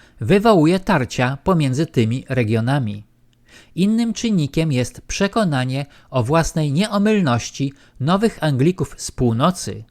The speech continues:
którzy nienawidzą bardziej wolnościowych i czasami mniej wykształconych obywateli południa.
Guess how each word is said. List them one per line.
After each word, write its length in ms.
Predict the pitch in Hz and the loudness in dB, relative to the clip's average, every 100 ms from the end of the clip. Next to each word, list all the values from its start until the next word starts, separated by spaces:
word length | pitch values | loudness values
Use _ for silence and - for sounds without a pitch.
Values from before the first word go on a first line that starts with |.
| _ - - - | _ -20 -20 -20
którzy 460 | - - 131 143 135 | -4 2 4 4 0
nienawidzą 760 | 131 190 220 190 165 151 123 | 0 2 2 2 2 0 2
bardziej 440 | 117 156 135 127 120 | 4 2 2 0 -2
wolnościowych 1000 | 98 156 208 208 - - 113 120 123 - - _ - | 2 2 4 0 -2 -2 0 -2 -6 -12 -20 _ -12
i 100 | 139 | -4
czasami 500 | 143 - 151 143 131 | -4 0 -2 0 -2
mniej 460 | 123 143 135 127 | -2 0 0 -2
wykształconych 960 | 120 190 - 208 190 - 117 120 127 - - _ | -2 -4 -2 -2 -2 -2 -2 -2 -6 -12 -20 _
obywateli 760 | 196 190 208 196 180 104 110 113 | 0 2 2 2 2 0 0 -2
południa. 640 | 131 143 127 113 98 | 0 2 0 -4 -8